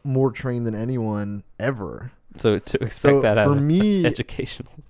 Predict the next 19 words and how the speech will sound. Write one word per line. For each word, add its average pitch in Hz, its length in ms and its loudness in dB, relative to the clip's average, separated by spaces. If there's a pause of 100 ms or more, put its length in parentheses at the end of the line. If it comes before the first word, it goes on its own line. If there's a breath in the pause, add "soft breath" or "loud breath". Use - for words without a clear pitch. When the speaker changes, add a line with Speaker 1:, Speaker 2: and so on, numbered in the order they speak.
Speaker 1:
for 165 200 2
me, 214 320 0
as 165 160 0
someone 165 420 -2
who 127 520 -2 (560)
has 131 520 -2
carried 131 480 -2
a 147 60 0
firearm 135 720 0
Speaker 2:
Mm-hmm. 127 80 0
Speaker 1:
regularly, 151 840 0 (920 soft breath)
and 117 140 -2
I 110 200 0
have 117 420 -2
taken 135 340 -2
it 135 240 -2
into 139 200 -2
movie 135 320 0
theaters, 143 680 -2